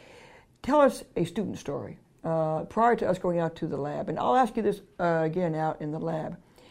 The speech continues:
Tell us a student story that, that you had an, uh, that a student had an aha moment, or the student was so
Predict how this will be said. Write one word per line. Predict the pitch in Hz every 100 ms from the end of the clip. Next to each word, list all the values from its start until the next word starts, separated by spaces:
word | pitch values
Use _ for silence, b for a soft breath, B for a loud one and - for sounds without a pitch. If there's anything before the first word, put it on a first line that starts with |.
| b b
Tell | 269
us | 294 294
a |
student | 202 247 202
story | 170 180 175 160
that, | 151 156 147 - -
that | 151 143
you | 156
had | 151 165
an, | 156 -
uh, | 170
that | 165 156
a | 170 151
student | - 214 180
had | 143 156 147 170 160
an | 156 -
aha | 165 165 170 139
moment, | 156 165 175 160 -
or | 233 247 185 151 - B B B B B
the |
student | 180 - 196 185
was | - 156 151
so | - - 220 185